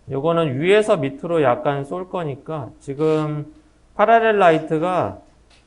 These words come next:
어떤 건지 여기 찾아보세요. 지금 뭐가 많이 섞여가지고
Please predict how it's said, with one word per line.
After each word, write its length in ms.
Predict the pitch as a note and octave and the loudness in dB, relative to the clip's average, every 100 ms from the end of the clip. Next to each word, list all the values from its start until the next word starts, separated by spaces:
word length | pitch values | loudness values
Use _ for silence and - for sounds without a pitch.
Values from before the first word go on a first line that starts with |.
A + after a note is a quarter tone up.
| _ _ _ - | _ _ _ -6
어떤 360 | B2+ F3+ F3 | -4 -2 0
건지 300 | E3 D#3+ D#3 | 0 0 0
여기 240 | C#3 C3 C3 | -2 -4 -6
찾아보세요. 540 | E3+ F3 D3 A#2 G#2+ | -6 -4 -4 -4 -6
지금 180 | A2+ G#2+ | -6 -8
뭐가 220 | B2 C3+ | -6 -4
많이 240 | A2+ A2 | -4 -4
섞여가지고 840 | A#2 F3+ G#3 F#3 D3 G#2+ A2 C#3 A2+ | -6 -8 -6 -2 -2 -2 -6 -8 -10